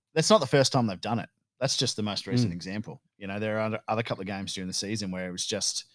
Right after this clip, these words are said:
Speaker 1: you know, they all, even, uh, even when Tajima Core was out, I think they did it in a couple of games, maybe one, maybe one against Tassie. I think there was another one.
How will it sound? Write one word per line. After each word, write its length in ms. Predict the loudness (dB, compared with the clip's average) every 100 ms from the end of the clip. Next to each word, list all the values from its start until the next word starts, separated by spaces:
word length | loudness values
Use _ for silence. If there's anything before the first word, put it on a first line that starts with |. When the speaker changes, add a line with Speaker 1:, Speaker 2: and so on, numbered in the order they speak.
| _ _ _ _
Speaker 1:
you 100 | -8
know, 240 | -4 -2 -2
they 160 | 0 2
all, 280 | 6 8 8
even, 160 | 8
uh, 140 | 6 4
even 260 | 2 4 4
when 240 | 2 -2 -6
Tajima 340 | -8 -6 -4
Core 200 | -6 -12
was 120 | -14 -6
out, 200 | -2 -2 _
I 40 | -14
think 200 | -6 -2
they 100 | 0
did 180 | 2 2
it 40 |
in 80 | 2
a 60 | 2
couple 200 | 0 2
of 40 |
games, 360 | 2 4 2 0
maybe 220 | 0 0
one, 260 | 2 2 0
maybe 180 | -4 -8
one 160 | -10
against 320 | -12 -20 -16 -2
Tassie. 380 | 0 0 0 -2 _ _ _ _
I 40 |
think 160 | -14 -6
there 80 | -2
was 80 | 2
another 220 | 6 6
one. 240 | 6 4